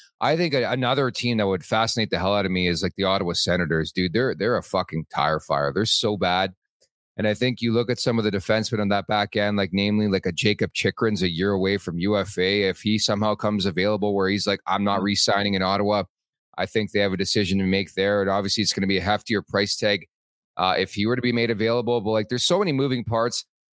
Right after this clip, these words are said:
Speaker 1: A lot can change as we get closer and closer, I believe, to the March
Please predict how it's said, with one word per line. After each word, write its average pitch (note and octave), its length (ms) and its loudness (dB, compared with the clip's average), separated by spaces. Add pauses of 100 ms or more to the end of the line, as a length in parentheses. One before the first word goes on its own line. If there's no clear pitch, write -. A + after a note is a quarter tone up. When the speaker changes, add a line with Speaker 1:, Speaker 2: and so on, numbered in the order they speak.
(140)
Speaker 1:
A G#2+ 60 -8
lot B2+ 260 0
can C3 140 -4
change A2+ 340 0
as F#2+ 140 -2
we G#2 60 0
get G2 160 0
closer G#2+ 380 -2
and F#2+ 120 -2
closer, G2+ 380 0
I - 20 0
believe, F#2 300 0
to - 80 -4
the F#2 100 0
March F#2 440 0